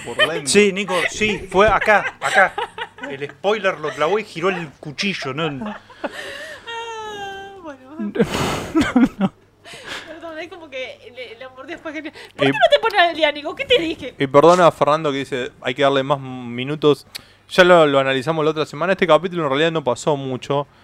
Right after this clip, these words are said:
Speaker 1: Eh, vimos que fue la, simplemente la magia remanente de, de Vegans que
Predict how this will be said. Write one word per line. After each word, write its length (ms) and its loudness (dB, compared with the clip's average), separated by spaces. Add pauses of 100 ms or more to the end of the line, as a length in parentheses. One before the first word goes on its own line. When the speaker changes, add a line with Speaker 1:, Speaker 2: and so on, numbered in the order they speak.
(300)
Speaker 1:
Eh, 180 -2
vimos 260 2
que 80 -6
fue 160 2
la, 180 4
simplemente 580 -2
la 180 0
magia 360 0
remanente 540 -2
de, 340 2
de 340 -2
Vegans 460 -2
que 840 -8